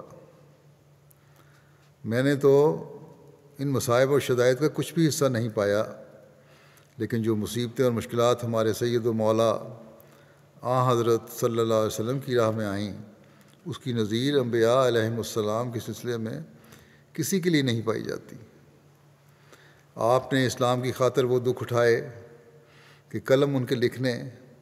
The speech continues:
और ज़ुबान उनके बयान करने से, बयान से आजिज़ है, और इसी से मालूम होता है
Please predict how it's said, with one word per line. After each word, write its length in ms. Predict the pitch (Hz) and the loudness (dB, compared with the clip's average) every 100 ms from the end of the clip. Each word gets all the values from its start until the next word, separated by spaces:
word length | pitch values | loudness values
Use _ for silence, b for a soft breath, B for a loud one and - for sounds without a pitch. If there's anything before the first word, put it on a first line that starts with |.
| _ b b b - | _ b b b -6
और 100 | 120 | -4
ज़ुबान 420 | 110 107 117 135 | -2 0 2 2
उनके 220 | 143 131 | 0 -2
बयान 300 | 120 113 131 | 0 2 0
करने 340 | 139 147 123 107 | 0 -2 -2 -4
से, 200 | 120 107 - - | -2 -4 -6 -10
बयान 340 | 107 110 127 | -2 0 0
से 140 | 135 135 | 0 0
आजिज़ 340 | 101 92 90 | 0 -2 -6
है, 240 | 98 104 110 - - _ - b b b b b b b b b 120 | -8 -8 -12 -20 -20 _ -20 b b b b b b b b b -8
और 180 | 113 | -4
इसी 220 | - - 190 | -2 0 2
से 140 | 190 | 4
मालूम 340 | 160 127 127 | 4 4 2
होता 340 | 120 104 - 98 | 0 -2 -2 -4
है 220 | - 117 | -4 -12